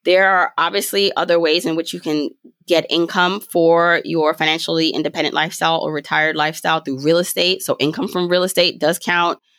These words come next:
from a, maybe a businesses, a passive business, that all counts. But for now, we're just gonna talk about the numbers that are within your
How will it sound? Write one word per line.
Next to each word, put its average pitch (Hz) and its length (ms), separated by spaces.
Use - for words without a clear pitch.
from 165 300
a, 135 160
maybe 160 240
a 143 80
businesses, 180 540
a 147 60
passive - 460
business, 175 420
that 185 220
all 196 100
counts. - 480
But 160 120
for 185 120
now, 190 260
we're 190 140
just 180 180
gonna 190 140
talk 180 160
about 160 340
the 160 160
numbers 165 460
that 147 180
are 147 100
within 165 560
your 143 520